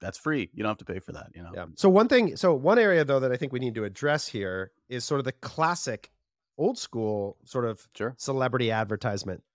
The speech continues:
Speaker 2: And you, we used to always talk about Michael Jordan and McDonald's,
Speaker 1: <laughs> Yeah,
Speaker 2: right?
Speaker 1: right.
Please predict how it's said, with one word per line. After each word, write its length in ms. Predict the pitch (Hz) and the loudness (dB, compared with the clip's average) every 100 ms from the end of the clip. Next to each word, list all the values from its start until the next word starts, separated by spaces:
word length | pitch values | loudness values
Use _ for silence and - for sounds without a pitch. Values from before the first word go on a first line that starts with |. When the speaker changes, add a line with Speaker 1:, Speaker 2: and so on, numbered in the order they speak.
| - | -12
Speaker 2:
And 260 | 117 113 110 - | -10 -8 -10 -16
you, 140 | 127 156 | -14 -6
we 120 | 185 | -2
used 200 | 175 - | -2 0
to 80 | 147 | 2
always 240 | 135 127 | 2 0
talk 180 | 135 123 | -2 0
about 220 | 120 110 | -2 0
Michael 300 | 131 143 139 | 0 2 0
Jordan 340 | 127 131 127 | 0 0 2
and 80 | 120 | 0
McDonald's, 680 | 113 - 98 90 85 - - 113 | -2 -4 -6 -6 -12 -18 -20 -16
Speaker 1:
<laughs> 80 | - | -16
Yeah, 60 | - 131 | -14 0
Speaker 2:
right? 240 | 139 139 | 2 2
Speaker 1:
right. 180 | 95 | -4